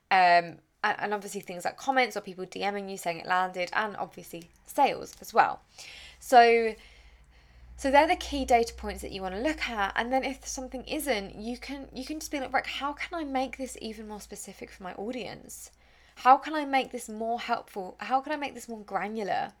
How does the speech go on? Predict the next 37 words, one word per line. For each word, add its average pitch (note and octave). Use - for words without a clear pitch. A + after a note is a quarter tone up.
And C4
when D4
you E4+
ask C#4+
yourself C4+
these A3+
questions, C4
you're A3+
able A#3
to -
take -
a C4+
bit -
of -
content B3+
and G3
repurpose A3+
it -
into G3
a G3+
way G#3
that's -
even G#3
better. -
So A#3
I C#4+
do G4+
this E4
all B3
the A3
time, G3+
and E3+
I F#3+
look B3+
at E4
my D4
content G#3+